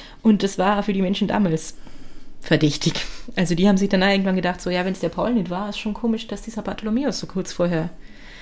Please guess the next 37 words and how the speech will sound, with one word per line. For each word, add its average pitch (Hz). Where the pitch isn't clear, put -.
äh, 165
aufgehört 160
hat, 160
dort 156
zu -
arbeiten.“ 165
Und, 226
äh, 185
während 202
der 196
jetzt 208
also 196
wieder 202
in 165
Regensburg 208
war, 180
ist -
er 202
in 175
Wien 196
zum 170
Hauptverdächtigen 151
erklärt -
worden. 151
Und 190
weil 180
irgendwie 190
dieses, 180
diese 165
ganze 175
Tat 185
so 196
aufsehenerregend 160
war 165
und, -
und -
grauslich, 180